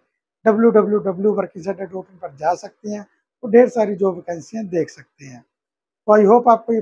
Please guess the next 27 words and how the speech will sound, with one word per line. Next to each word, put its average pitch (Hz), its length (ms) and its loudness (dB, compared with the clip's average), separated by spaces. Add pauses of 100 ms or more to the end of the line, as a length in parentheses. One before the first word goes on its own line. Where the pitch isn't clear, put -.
पूरी 220 180 0
video 202 260 -2
समझ 185 220 -8
में 175 160 -6
आ 175 100 -2
गई 208 220 -4
है। 208 120 -8 (520)
फिर 233 100 4
भी 240 140 2
अगर 214 160 2
आपको 208 220 -2
कोई 196 220 -4
भी 202 120 -8
confusion 202 500 -8
है 202 60 -8
तो 202 100 -10
आप 180 140 -6
हमें 185 180 -10 (100)
call 202 180 0
कीजिए, 220 400 -4 (340)
आपका 214 240 -4
पूरी 247 360 -2
problem 202 340 -2
का 196 100 -8
solution 190 400 -12
किया 196 260 -10
जाएगा। 143 500 -8